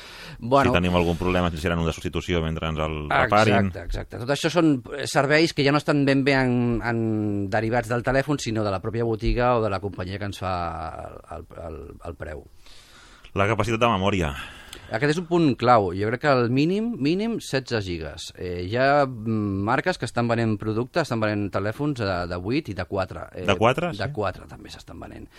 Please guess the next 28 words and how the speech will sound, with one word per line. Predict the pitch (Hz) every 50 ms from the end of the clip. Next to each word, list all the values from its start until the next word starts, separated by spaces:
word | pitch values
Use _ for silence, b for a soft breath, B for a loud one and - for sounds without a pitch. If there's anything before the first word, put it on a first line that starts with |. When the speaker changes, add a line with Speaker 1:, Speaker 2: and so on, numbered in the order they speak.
| B B B
Speaker 1:
Aquests | - - - 76 - -
que | - 78
costen | - 82 78 - 80 80 80
setanta, | - - - 80 85 90 80 -
vuitanta | 85 82 80 82 85 - - -
euros. | 113 78 78 73 - B B B B B B
Com | - 120 113
a | 113
mínim | 131 160 190 214 202 151
setze, | - - 117 107 98 - 95 87 -
ideal | - 131 113 110 113 123 165 208 240
trenta-dos. | - 127 110 101 82 82 78 90 82 85 - - - - _ - _ _ b b b b b b b b b b _ _
Perquè | 98 95 - - -
cada | - 156 175 139
cop | 135 139 175 - - - - - -
fem | - - 123 113 101 95 95
més | 110 127 -
fotos, | - 120 117 - 151 143
cada | - - 127 127 120
cop | 135 -
fem | - 127 113
més | 104 98 98 90 82
vídeos. | 90 90 80 80 82 78 71 78
Aquestes | - - 98 - 104 98
fotos | - 107 95 104 90
i | 98
aquests | 87 101 98 -
vídeos, | 139 147 131 139 170 -